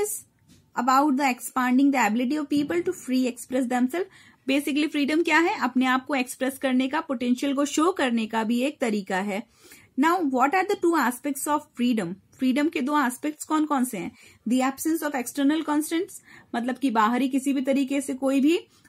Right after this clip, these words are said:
उन पे, अ, रोक नहीं हो, कोई भी रेस्ट्रिक्शंस नहीं हो। और secondly, the existence of condition in which people can develop their talent, और जिसमें कि लोग अपने टैलेंट को डेवलप कर सकते, people can develop their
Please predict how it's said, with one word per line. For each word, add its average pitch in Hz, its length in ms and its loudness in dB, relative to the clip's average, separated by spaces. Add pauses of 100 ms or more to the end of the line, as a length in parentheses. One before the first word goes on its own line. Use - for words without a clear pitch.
उन 254 160 4
पे, 311 220 0
अ, 240 460 0
रोक 262 400 2
नहीं 302 220 4
हो, 330 120 2
कोई 277 220 -2
भी 254 100 2
रेस्ट्रिक्शंस 247 580 -2
नहीं 294 180 4
हो। 320 240 2 (320)
और 254 140 2
secondly, 294 540 2
the 262 180 2
existence 254 420 -2
of 302 80 -2 (140)
condition 269 500 -2
in 269 120 4
which 311 220 -4
people 294 320 -2
can 294 160 2
develop 240 220 -2
their 277 280 -4
talent, 254 360 0 (420)
और 277 160 2 (360)
जिसमें 262 340 2
कि 330 180 2
लोग 269 240 4
अपने 277 280 4 (540)
टैलेंट 240 380 4
को 403 120 0
डेवलप 269 400 0
कर 226 120 0
सकते, 220 260 -2
people 269 360 0
can 269 180 4
develop 240 280 0
their 311 140 0